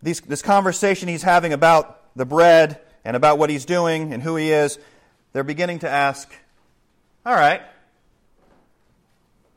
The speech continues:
give us a sign. We want a sign to believe you, to see and believe." Now again, we said before that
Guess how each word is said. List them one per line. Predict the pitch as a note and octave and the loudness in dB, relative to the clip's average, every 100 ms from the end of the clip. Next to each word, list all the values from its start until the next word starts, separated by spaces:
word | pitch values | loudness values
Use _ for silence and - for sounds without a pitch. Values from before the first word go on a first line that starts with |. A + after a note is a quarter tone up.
| _ _ _ | _ _ _
give | - D3 | -12 -10
us | C#3+ | -10
a | C#3 | -10
sign. | C#3 F#2+ E2+ _ _ _ _ _ _ _ _ _ _ _ _ _ _ _ _ _ _ _ _ _ _ _ _ _ | -8 -8 -10 _ _ _ _ _ _ _ _ _ _ _ _ _ _ _ _ _ _ _ _ _ _ _ _ _
We | F3 | -6
want | G3 F3 D#3+ E3 | -2 0 0 -4
a | B2+ | -10
sign | - - F3 D3+ B2+ A#2+ A#2+ - _ _ _ _ | -4 2 2 2 0 -4 -10 -18 _ _ _ _
to | - | -14
believe | A#2+ A#2+ B2 G#2+ | -8 -6 -6 -8
you, | G2 E2+ | -12 -14
to | - | -14
see | - D3 C3 | -10 -8 -6
and | B2+ | -8
believe." | A#2 G2 E2+ E2 | -8 -8 -10 -6
Now | C3 C3+ | -2 -2
again, | C#3+ C#3+ | -2 -6
we | C#3+ | -6
said | - F3 D#3+ | -2 -2 0
before | D#3 F3 F3 | -6 0 2
that | D#3 C3+ | 2 -2